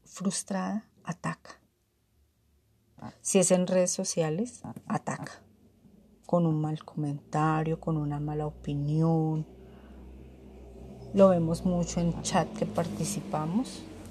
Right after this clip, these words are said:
que no encontró nada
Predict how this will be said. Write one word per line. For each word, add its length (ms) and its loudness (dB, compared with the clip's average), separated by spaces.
que 160 8
no 280 8
encontró 480 0
nada 420 -2